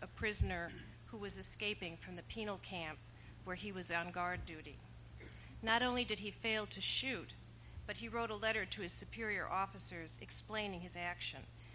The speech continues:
And in order to really understand the excerpt, I have to read you this very brief letter, which is the letter that Ivan wrote to his officers.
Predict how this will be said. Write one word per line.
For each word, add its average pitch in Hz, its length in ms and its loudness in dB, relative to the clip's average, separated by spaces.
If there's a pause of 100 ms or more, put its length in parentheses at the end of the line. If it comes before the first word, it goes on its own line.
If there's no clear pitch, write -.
(240)
And 202 100 -8
in 202 60 -10
order 226 220 0
to 208 80 -8
really 214 280 -2
understand 185 460 2
the 165 80 -8
excerpt, 170 420 2
I 170 100 -10
have 185 180 -12
to - 80 -10
read 175 220 -10
you 170 100 -10
this 170 160 -4
very 170 240 -6
brief 175 400 -8
letter, 160 300 -6 (840)
which - 160 -2
is 185 100 2
the 185 120 -6
letter 170 240 -4
that 170 200 -6
Ivan 180 220 -8
wrote 170 240 -6
to - 80 -2
his 170 180 6
officers. 160 680 2